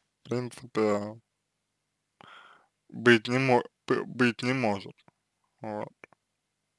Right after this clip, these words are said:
Поэтому я думаю, что,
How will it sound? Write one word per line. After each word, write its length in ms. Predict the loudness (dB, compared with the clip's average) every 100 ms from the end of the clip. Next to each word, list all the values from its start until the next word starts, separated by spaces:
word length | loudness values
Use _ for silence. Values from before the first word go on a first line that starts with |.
| _ _ _ -20 -20 -20 -20 -20 _ _ _ _ _ _ _ _
Поэтому 500 | 8 12 10 8 0
я 260 | 2 8 8
думаю, 520 | 8 2 0 0 -2 -8 -16 -12
что, 520 | -8 2 6 6 6